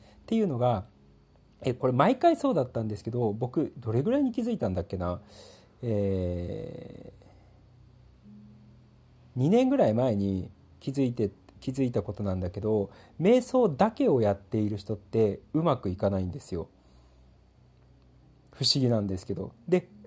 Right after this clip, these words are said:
あの、よくよく考えたら不思議じゃないんですよね。で、どういうことかっていうと、で、ただ、あの、今のこの話をすると、瞑想が悪いって言ってるわけじゃないんですよ。いや、むしろいいんですよ。<laughs> むしろいいんですよ。ただ、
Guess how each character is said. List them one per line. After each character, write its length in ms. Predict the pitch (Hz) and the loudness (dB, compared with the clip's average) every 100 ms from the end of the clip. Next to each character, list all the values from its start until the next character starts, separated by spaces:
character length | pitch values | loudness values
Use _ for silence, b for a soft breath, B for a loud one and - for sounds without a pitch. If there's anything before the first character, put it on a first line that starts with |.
| - | -2
あ 100 | 147 | 2
の、 60 | 147 | 2
よ 160 | 156 | 0
く 80 | 175 | -2
よ 80 | 269 | 0
く 20 | |
考 180 | 262 247 | 2 2
え 60 | 202 | 0
た 80 | |
ら 60 | 110 | -2
不 100 | - | -6
思 200 | - 208 | -8 -2
議 100 | 202 | 0
じ 80 | 127 | 0
ゃ 40 | |
な 120 | 101 98 | -2 -2
い 40 | |
ん 80 | 92 | -4
で 100 | 85 | -6
す 100 | - | -8
よ 100 | 80 | -6
ね。 180 | 95 127 B B B - | -6 -8 B B B 0
で、 200 | 185 - b b - | 0 0 b b 0
ど 120 | 214 | 2
う 60 | 247 | 2
い 40 | |
う 40 | |
こ 100 | - | 0
と 100 | 113 | -4
か 100 | 113 | -6
っ 20 | 101 | -6
て 120 | 117 | -6
い 40 | |
う 20 | |
と、 240 | 104 147 123 | -2 0 2
で、 220 | 160 233 | 2 0
た 180 | - 302 | 0 -2
だ、 340 | 269 185 - - | 2 2 0 -2
あ 80 | |
の、 180 | 135 131 | 0 0
今 240 | 196 254 226 | 0 0 0
の 80 | |
こ 120 | 143 139 | 0 -2
の 80 | |
話 240 | 135 156 151 | -2 -4 -4
を 60 | |
す 100 | 135 | -2
る 100 | 120 | -2
と、 280 | 117 147 120 B B | 2 4 4 B B
瞑 200 | 185 254 | 2 2
想 300 | 262 277 269 | 2 2 2
が 180 | 226 269 | 4 4
悪 200 | 175 170 | 6 6
い 20 | |
っ 20 | 247 | 4
て 60 | 139 | -2
言 40 | |
っ 20 | 113 | -4
て 200 | - 120 | -2 -2
る 80 | |
わ 100 | 117 | -2
け 100 | 117 | -2
じ 60 | 110 | -2
ゃ 40 | |
な 80 | 101 | -2
い 40 | 92 | -2
ん 40 | |
で 60 | 92 | -2
す 80 | |
よ。 120 | 101 - | -6 0
い 60 | 233 | 8
や、 100 | 135 | 8
む 140 | 160 | 8
し 140 | 233 | 4
ろ 80 | 131 | 4
い 60 | 104 | 2
い 40 | |
ん 60 | - | 0
で 100 | - | -4
す 100 | - | -8
よ。 140 | - B B B 214 160 180 151 | -10 B B B 8 10 8 6
<laughs> 720 | 160 262 226 - 170 233 226 - | 6 6 4 4 2 4 2 2
む 80 | 233 | 0
し 120 | 196 | 4
ろ 100 | 131 | 4
い 60 | |
い 20 | 123 | 4
ん 80 | |
で 80 | 113 | 0
す 120 | 98 | 0
よ。 120 | 98 - B - | -2 -2 B 2
た 100 | 269 | 6
だ、 220 | 196 | 4